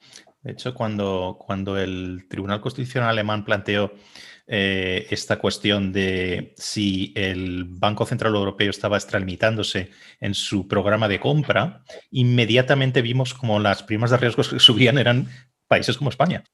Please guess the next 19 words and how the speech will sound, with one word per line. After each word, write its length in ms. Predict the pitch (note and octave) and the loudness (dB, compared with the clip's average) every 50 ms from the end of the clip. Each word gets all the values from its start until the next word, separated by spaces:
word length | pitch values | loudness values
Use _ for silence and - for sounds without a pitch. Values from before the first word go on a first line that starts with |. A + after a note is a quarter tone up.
| _ - | _ -8
El 140 | - G#2 G#2 | -4 -4 -2
estudio 380 | - - - D3 D3+ F3 E3+ E3 | -2 2 2 2 4 4 4 4
este 280 | D#3 - - C#3+ B2+ | 4 4 2 0 2
que 140 | - C#3 B2 | 2 0 -2
te 240 | - - A#2+ A2+ - | 2 0 0 0 2
comentaba 480 | A#2+ A2 G#2+ G2+ G2+ - G#2+ A2 A#2+ | 0 0 0 0 2 2 2 4 4
era 80 | A2+ A2 | 2 2
aquel 260 | G2+ - - A2 G#2+ | 2 2 0 -2 -2
de, 60 | A2 | -2
sobre 260 | A2+ - A#2 G#2 G#2 G2+ | -2 0 0 2 2 4
la, 220 | F#2+ F2+ F2 - | 2 2 2 0
la 140 | - - G2+ | -2 -2 -2
envidia, 420 | F#2+ F#2+ G2+ G#2+ G2+ F#2+ F2+ E2 E2+ | -2 0 -2 -2 -2 -2 -6 -6 -6
¿no? 220 | F2 A#2+ D#3 - | -6 -8 -8 -10
Que 100 | - - | -12 -6
creo 160 | - A#2 B2 | -2 -2 -2
que 60 | C3+ | 0
es 100 | C#3 - | -2 -2
importante 500 | C3+ B2 - A2+ - A2 G#2 - - - | -2 -2 -2 -2 -2 -2 0 0 -2 -2